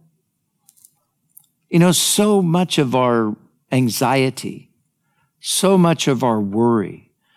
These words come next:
so much of, of the strife and even the tension that sometimes develops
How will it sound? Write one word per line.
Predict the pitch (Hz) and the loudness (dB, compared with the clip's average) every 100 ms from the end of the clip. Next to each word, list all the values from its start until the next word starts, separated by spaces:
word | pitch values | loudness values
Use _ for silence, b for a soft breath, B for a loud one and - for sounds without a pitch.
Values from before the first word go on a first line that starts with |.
| _ _ _ | _ _ _
so | - - 196 | -6 0 2
much | 196 180 - | 4 2 0
of, | 156 139 113 117 | 0 0 -2 -8
of | - 123 113 | -4 -4 -2
the | 120 | -6
strife | 107 - - 127 131 165 101 78 - | -4 -6 -4 -2 0 -2 -6 -10 -8
and | 127 123 | -4 0
even | 127 131 | 0 0
the | 123 | 0
tension | - 151 165 139 | -2 -2 -2 -2
that | 117 107 | -2 -4
sometimes | 139 123 127 123 113 | -4 -2 -2 -2 -2
develops | - 113 131 131 - - | -4 -2 0 0 -4 -10